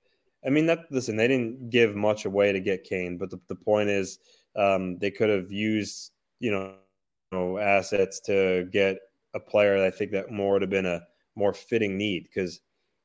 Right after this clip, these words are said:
you know, defensively, Mark, you know, Adam Fox is, is great. Uh, he's not obviously the most physical guy. And then you have Ryan Lindgren, who is a warrior. But other than that,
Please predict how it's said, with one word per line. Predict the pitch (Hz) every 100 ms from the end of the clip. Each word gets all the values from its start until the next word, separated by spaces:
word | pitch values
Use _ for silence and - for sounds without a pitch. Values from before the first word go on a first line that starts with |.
| _
you | 104
know, | 107
defensively, | 107 - 147 170 104 92
Mark, | 92 90 92
you | 120
know, | 101 92 90 - -
Adam | 123 123 117
Fox | 120 120 110 104
is, | 95
is | 98 98 92
great. | 113 104 101 - _ _ _ _
Uh, | 101 98 95 92
he's | 92 107
not | 117
obviously | 104 104 113
the |
most | 104 98 -
physical | 139 123 98 95
guy. | 87 82 85 - _ _ _ -
And | 104
then | 107
you | 107
have | 104
Ryan | 110 101
Lindgren, | 107 107 95 90
who | 92
is | 87
a | 87
warrior. | 95 110 101 82 80 -
But | 123
other | 151
than | 117
that, | 117 123 -